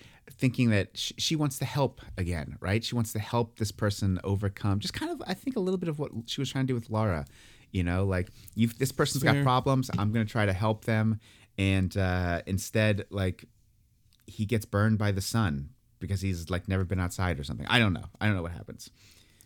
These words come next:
Speaker 1: Uh, he's
Speaker 2: Well,
Speaker 1: allergic to the sun.
Speaker 2: in any case, she figures she's gotta, gotta have another <laughs> plan here. So she enlists Maddie to come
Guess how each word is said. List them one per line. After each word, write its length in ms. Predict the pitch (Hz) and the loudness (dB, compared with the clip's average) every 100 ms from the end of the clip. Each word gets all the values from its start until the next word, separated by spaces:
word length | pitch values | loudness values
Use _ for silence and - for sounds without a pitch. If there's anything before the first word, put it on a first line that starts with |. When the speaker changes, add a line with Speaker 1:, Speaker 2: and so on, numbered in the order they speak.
| - - 85 | -20 -10 -6
Speaker 1:
Uh, 100 | 78 | -2
he's 140 | 95 | 4
Speaker 2:
Well, 120 | 104 | 6
Speaker 1:
allergic 320 | 87 98 90 - | 6 4 0 -8
to 80 | |
the 60 | 80 | -8
sun. 340 | - 76 101 - _ - - | -6 -6 -6 -12 _ -8 2
Speaker 2:
in 160 | 120 | 4
any 220 | 117 135 131 | 6 6 6
case, 400 | 117 98 - - - _ | 6 4 2 -4 -12 _
she 200 | - 113 | 0 4
figures 340 | - 123 113 | 6 8 8
she's 160 | - 98 | 6 4
gotta, 280 | 107 95 87 92 - - - - | 6 6 6 2 -6 -8 -10 4
gotta 180 | 110 98 | 8 8
have 140 | 92 | 8
another 180 | 92 87 | 8 6
<laughs> 40 | |
plan 280 | - 117 101 | 8 8 8
here. 180 | 87 76 | 8 6
So 160 | - 95 | 4 4
she 180 | - 110 | 4 4
enlists 340 | 101 110 104 | 6 4 6
Maddie 400 | 104 120 143 92 | 6 6 6 4
to 100 | - | 4
come 460 | - - 85 82 | -2 2 4 4